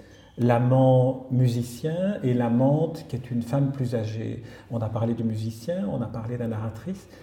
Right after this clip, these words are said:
J'aimerais que vous me racontiez un peu comment est venue l'amante,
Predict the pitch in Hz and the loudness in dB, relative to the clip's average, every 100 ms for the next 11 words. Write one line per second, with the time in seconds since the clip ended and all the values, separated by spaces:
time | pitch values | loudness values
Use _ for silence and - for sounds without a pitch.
0 | - - 143 196 196 151 147 143 135 131 | -12 0 2 2 0 -2 0 2 2 2
1 | 135 139 139 127 - 131 147 165 147 135 | 0 0 0 0 0 -2 -2 -2 -2 2
2 | 135 123 131 131 151 165 165 - - 123 | 2 2 2 2 0 -2 -6 -12 -4 0
3 | 123 123 135 156 165 - | 2 2 2 0 -2 -8